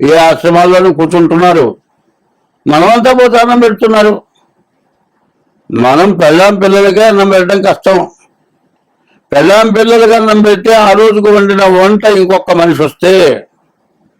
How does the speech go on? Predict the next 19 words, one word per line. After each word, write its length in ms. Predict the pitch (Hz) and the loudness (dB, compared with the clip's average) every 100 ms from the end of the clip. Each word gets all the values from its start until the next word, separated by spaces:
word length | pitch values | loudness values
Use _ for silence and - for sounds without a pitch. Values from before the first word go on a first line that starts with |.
| _ - | _ -4
నీవు 160 | 160 165 | 0 0
అన్నం 260 | 143 156 | 0 0
పెట్టలేవు. 500 | 143 139 151 143 110 - _ _ _ _ _ _ _ _ _ _ _ _ _ _ _ _ _ _ _ - | -2 -2 0 -2 -2 -10 _ _ _ _ _ _ _ _ _ _ _ _ _ _ _ _ _ _ _ -6
మరి 200 | 151 156 | -2 0
ఆ 40 | |
పీఠాధిపతులు, 920 | 139 - 143 147 147 147 156 - - - | 0 -2 -2 0 0 -2 -4 -4 -8 -4
సన్యాసులు 640 | 139 131 135 135 147 - 214 _ _ _ - | -2 0 -2 -2 -4 -6 -10 _ _ _ -6
వీళ్ళంతా 340 | 135 143 170 | -4 -2 -2
ఎట్లా 200 | 156 175 | -2 -2
పెడుతున్నారు? 560 | 160 156 160 156 165 269 _ _ _ _ - | -2 -2 -2 -2 -4 -8 _ _ _ _ -6
ఆ 160 | 143 143 | -2 -2
భగవంతుడు 720 | 127 127 151 190 240 254 254 | 0 0 0 0 0 0 2
వాళ్ళకి 240 | 208 143 | 2 0
ఇస్తున్నాడు. 540 | 131 - 139 127 113 107 _ _ _ _ _ _ _ - | -4 -6 -4 -4 -6 -12 _ _ _ _ _ _ _ -8
భగవంతుడికి 800 | - 151 175 208 220 214 220 240 | -2 0 2 0 0 0 2 2
వాళ్ళకి 460 | 226 190 190 190 202 | 2 2 0 0 0
పెద్ద 240 | 190 156 | -2 -2
తేడా 440 | 147 147 147 156 | -2 0 0 2
లేదు. 440 | 143 135 131 117 | 0 0 -2 -2